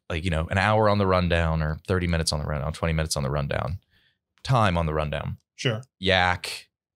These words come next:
Speaker 1: uh, the podcast, like, we're, you run out of things. You do Pick Central,
Speaker 2: Mm-hmm.
Speaker 1: Yak, Rundown a whole lot,
Speaker 2: Right.
Speaker 1: Unnecessary Roughness,
Speaker 2: Mm-hmm.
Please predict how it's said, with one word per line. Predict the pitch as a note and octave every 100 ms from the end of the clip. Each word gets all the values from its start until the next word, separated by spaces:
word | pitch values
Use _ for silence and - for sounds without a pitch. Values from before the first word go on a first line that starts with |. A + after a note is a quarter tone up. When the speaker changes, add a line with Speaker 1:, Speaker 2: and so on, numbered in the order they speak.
| _ _ _ _
Speaker 1:
uh, | F2 D#2+ D#2 D#2
the | -
podcast, | - F2+ F2 F#2+ E2 E2+
like, | - F2+
we're, | G#2+
you | F#2+ A#2+
run | B2+ C3+
out | A#2
of | G2+
things. | D3 F#2 C#2 -
You | - F3
do | A3 C#3 A2 G2+ G2 _ _ _ _ _ _
Pick | - F3+
Central, | - B2 A2+ A2+ A2+
Speaker 2:
Mm-hmm. | C3 C3 E3+ F3+ _
Speaker 1:
Yak, | G#2 G#2 B2 C3 - _
Rundown | G2+ B2+ E3+ A#2+ A2+
a | E2+
whole | - G3 C3+
lot, | F#2 G2+ C3 -
Speaker 2:
Right. | C3+ B2+ - _ _ _ _ _ _ _ -
Speaker 1:
Unnecessary | B2+ C#3 - C#3
Roughness, | B2+ A#2+ C#3 D#3 -
Speaker 2:
Mm-hmm. | - A#2 C#3+